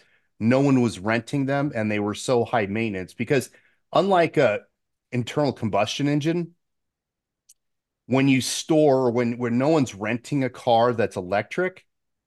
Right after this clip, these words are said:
you have to continually charge it. So it's continually costing you money. Whereas a internal com-, an ice engine, an internal combustion engine, you put gas in it, it can sit there for a long time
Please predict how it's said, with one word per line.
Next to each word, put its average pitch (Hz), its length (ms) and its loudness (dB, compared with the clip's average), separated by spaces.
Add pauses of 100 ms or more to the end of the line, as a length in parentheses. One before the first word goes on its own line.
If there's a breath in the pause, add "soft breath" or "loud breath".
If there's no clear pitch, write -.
(240)
you 113 100 -2
have 147 180 0
to 127 80 -4
continually 127 720 -4
charge 110 400 -4
it. - 200 -20 (840)
So 131 140 0
it's 120 120 0
continually 156 580 -2
costing 123 460 -2
you 95 100 -4
money. 98 400 -2 (380 soft breath)
Whereas 123 440 2
a 101 340 2 (280)
internal 139 460 -2
com-, - 260 -10
an 110 100 -8
ice 147 440 -2
engine, 104 340 -6
an 92 180 -6
internal 123 380 -2
combustion 107 540 -2
engine, 95 400 -6 (1300)
you 123 140 -2
put - 200 0
gas 143 300 2
in 101 100 0
it, 101 200 -6 (300)
it 127 120 -2
can 123 120 -4
sit 160 200 0
there 117 120 0
for 98 140 -6
a 90 80 -4
long 104 300 0
time 87 540 -4